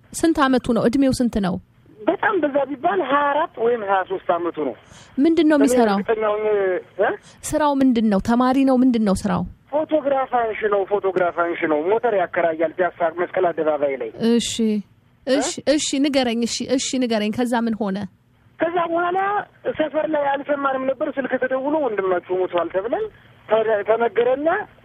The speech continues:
Speaker 2: የ-፣ ያጎቴ ልጅ ታላቅ ወንድሙ ሂዶ ከሆስፒታል ላይ ጽኖት መጣ። ሰፈር ላይ ቀበሌ አስራ አምስት ነው የሚባለው። ቁልቋል የምትባል ቦታ ነው ተወልዶ የሚያደገው። አሁንም ራሱ ቤተሰቦቹ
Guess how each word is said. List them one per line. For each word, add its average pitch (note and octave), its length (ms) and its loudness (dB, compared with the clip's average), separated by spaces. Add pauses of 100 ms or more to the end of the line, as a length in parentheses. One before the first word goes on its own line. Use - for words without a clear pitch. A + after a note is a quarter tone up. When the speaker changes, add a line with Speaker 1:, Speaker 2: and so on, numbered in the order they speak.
(140)
Speaker 2:
የ-፣ G3+ 340 2
ያጎቴ F#3+ 420 0
ልጅ G3 160 -6
ታላቅ F#3+ 360 2
ወንድሙ G#3 320 0 (460)
ሂዶ A#3+ 240 0 (120)
ከሆስፒታል A#3+ 680 0
ላይ D4 140 2 (300)
ጽኖት G#3 380 0
መጣ። G#3+ 240 0 (580)
ሰፈር G#3 320 -2
ላይ F#3+ 120 0
ቀበሌ F#3+ 220 -2
አስራ F3 180 -4
አምስት E3+ 280 -4
ነው E3+ 120 0
የሚባለው። E3+ 440 -2 (160)
ቁልቋል B3 380 -2
የምትባል B3 560 -2
ቦታ G3+ 280 -4
ነው F#3 160 -2
ተወልዶ B3 320 -2
የሚያደገው። C#4 640 -2 (360)
አሁንም B3+ 460 -2
ራሱ C4 240 -2 (160)
ቤተሰቦቹ G#3+ 640 -4